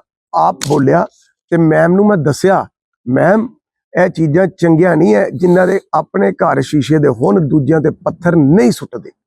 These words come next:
ਇਸ ਕਰਕੇ ਮੈਮ ਨੂੰ ਸਮਝਣਾ ਚਾਹੀਦਾ।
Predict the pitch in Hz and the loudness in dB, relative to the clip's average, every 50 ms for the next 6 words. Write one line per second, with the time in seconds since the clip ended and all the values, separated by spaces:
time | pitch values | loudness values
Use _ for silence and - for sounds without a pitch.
0 | _ _ _ _ _ - 139 143 139 - - - 160 156 160 - 185 185 170 147 | _ _ _ _ _ -4 -4 -4 -4 -4 -4 -4 -4 -4 -2 -2 -2 0 2 0
1 | 139 135 127 127 131 143 156 175 214 226 - _ _ _ _ _ _ _ _ _ | 0 0 0 0 2 2 2 2 0 -2 -6 _ _ _ _ _ _ _ _ _
2 | _ - 208 226 233 226 208 180 156 139 - - 127 156 180 147 | _ -4 0 0 2 2 2 0 -2 -2 -4 -2 0 0 0 0